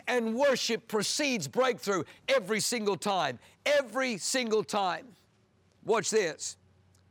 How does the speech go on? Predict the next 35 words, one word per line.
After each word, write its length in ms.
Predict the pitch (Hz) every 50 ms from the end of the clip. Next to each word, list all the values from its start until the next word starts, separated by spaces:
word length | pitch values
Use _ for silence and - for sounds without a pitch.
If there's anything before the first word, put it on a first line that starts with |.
| _ _ _ _ _ _ _ _ _ _ _ _ _ _ _ _
See, 380 | - - 285 285 269 220 190 - _ _ _ _ _ _ _ _ _ _ _ _ _ _ _ _ _ _ _ _ _ _ _ 127
Jesus 460 | 120 208 302 311 254 185 247 220 -
says, 680 | - 269 269 240 220 196 214 - 180 156 - - - - _
"I 140 | - 208 240
was 200 | 240 240 - -
not 180 | 233 233 214 -
sent 340 | - - - 247 226 349 - -
except 920 | - 180 - - - - - 302 277 254 202 170 - _ _ - - - - _ _ _ _ _ _ _ _ _
to 100 | - 214
the 120 | 190 190 202
lost 240 | 208 214 196 175 -
sheep 240 | - 220 196 151
of 80 | 175 160
the 100 | 160 170
house 260 | 175 190 185 - -
of 120 | 170 147 175
Israel." 280 | 180 160 131 156 151
I 40 | 160
was 140 | 165 143 165
not 160 | 226 220 -
sent 220 | - - 214 190
except 540 | 185 165 - - - 262 247 202 185 - - _ _ _ _ _ _ _ -
to 100 | 185 185
the 80 | 175 190
lost 200 | 190 185 165 -
sheep 200 | - 190 180 143
of 80 | 156
the 100 | 151 156
house 260 | 151 170 170 160 - -
of 120 | 151 135
Israel. 480 | 170 170 139 120 147 147 - - - - _ _ _ _ _ _ _ _ _ _ _ _ _ _ _ _ _ _ _ _ _ _
She's 340 | - - - 226 220 151
a 80 | 180 185
Canaanite 680 | 143 - - 214 220 220 202 190 180 170 156 156 147 139
woman. 320 | 135 135 123 117 117 -